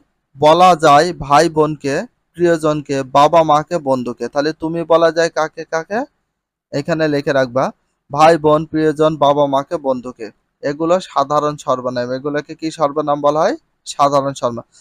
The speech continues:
আপনি করে বলতে হয় শিক্ষককে। আপনি করে কাদেরকে বলতে হয় সেটা মনে রাখবে, শিক্ষককে, বয়সে বড়, আত্মীয় স্বজনকে,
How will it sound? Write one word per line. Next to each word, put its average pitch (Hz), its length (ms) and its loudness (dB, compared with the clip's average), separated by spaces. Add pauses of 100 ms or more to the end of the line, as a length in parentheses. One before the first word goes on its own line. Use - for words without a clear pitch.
(140)
আপনি 196 360 0
করে 190 260 -2
বলতে 175 420 0
হয় 165 320 4
শিক্ষককে। 160 560 -6
আপনি 147 320 -2
করে 165 220 -2
কাদেরকে 156 420 -4
বলতে 151 280 -4
হয় 160 60 -2
সেটা 147 300 -6
মনে 143 200 -2
রাখবে, 135 260 -4
শিক্ষককে, 143 600 -8
বয়সে 135 380 0
বড়, 131 220 0
আত্মীয় 131 340 -2
স্বজনকে, 131 480 -6